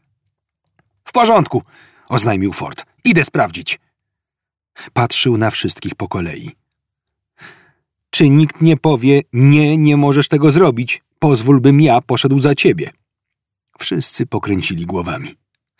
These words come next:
„Cudownie”, stwierdził i wstał. Przez chwilę nic się nie działo.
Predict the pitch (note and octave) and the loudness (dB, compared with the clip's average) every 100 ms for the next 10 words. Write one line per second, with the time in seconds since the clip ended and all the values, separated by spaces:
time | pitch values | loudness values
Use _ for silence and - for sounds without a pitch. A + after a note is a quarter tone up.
0 | - - - - _ - - F2 D2 C#2 | -20 -20 -20 -20 _ -4 -2 -2 -4 -4
1 | E2 - - _ - - - B2+ G2+ F2+ | -4 -4 -10 _ -8 -6 0 2 2 -2
2 | F#2 - F2+ - - - - _ _ _ | -4 -6 -4 -4 -4 -8 -14 _ _ _
3 | _ _ _ _ _ - - B2+ - - | _ _ _ _ _ -4 -2 -2 -4 -6
4 | G3 D#3 C3+ A#2 - - G2 F#2 D#2+ - | -2 0 0 -2 -4 -6 -6 -8 -6 -8
5 | - | -8